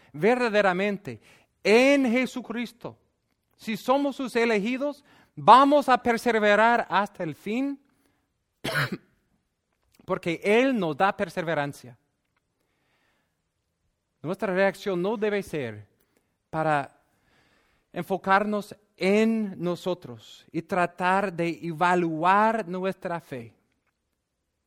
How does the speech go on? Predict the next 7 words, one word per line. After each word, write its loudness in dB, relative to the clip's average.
nuestra -8
reacción -6
debe -4
ser -12
poner -6
nuestros -10
ojos -8